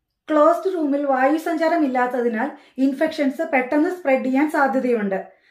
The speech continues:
അതുകൊണ്ടാണ് ക്ലോസ്ഡ് റൂമിൽ കഴിവതും ഇരിക്കാതിരിക്കാൻ ശ്രമിക്കുക എന്ന് പറയുന്നത്. അതുകൂടാണ്ട്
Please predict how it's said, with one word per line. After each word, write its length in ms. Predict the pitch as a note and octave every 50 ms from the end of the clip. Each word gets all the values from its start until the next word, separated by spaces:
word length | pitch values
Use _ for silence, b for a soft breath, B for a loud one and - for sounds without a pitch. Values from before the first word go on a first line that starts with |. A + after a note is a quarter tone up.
| b b b
അതുകൊണ്ടാണ് 600 | A3+ A#3+ C4 C#4 D4 D#4 D#4 D#4 B3+ A3+ A3 B3+ D#4 D4+ -
ക്ലോസ്ഡ് 340 | D4+ C#4 C4+ C#4+ C#4+ D4 C#4+
റൂമിൽ 260 | C#4+ B3 A3+ A3+ C4+ D#4+ - C4+
കഴിവതും 420 | A3+ A3+ A#3+ A#3+ A#3+ B3+ E4 D#4 B3
ഇരിക്കാതിരിക്കാൻ 560 | A#3+ A#3 A3 C#4 C#4 C4+ C4 A#3+ - B3 D4
ശ്രമിക്കുക 360 | C#4+ - C4 A#3+ A#3+ A#3+ B3 A#3+
എന്ന് 200 | A#3 A3+ B3 D4
പറയുന്നത്. 440 | C#4+ A3+ A3 G#3+ G#3+ G#3 F#3+ F3+ F3 F3 b b b b b b b b
അതുകൂടാണ്ട് 720 | C4+ C#4 F4 F#4+ E4+ D4+ C4 B3 A3+ A3 A3+ C#4+ D#4+ D#4+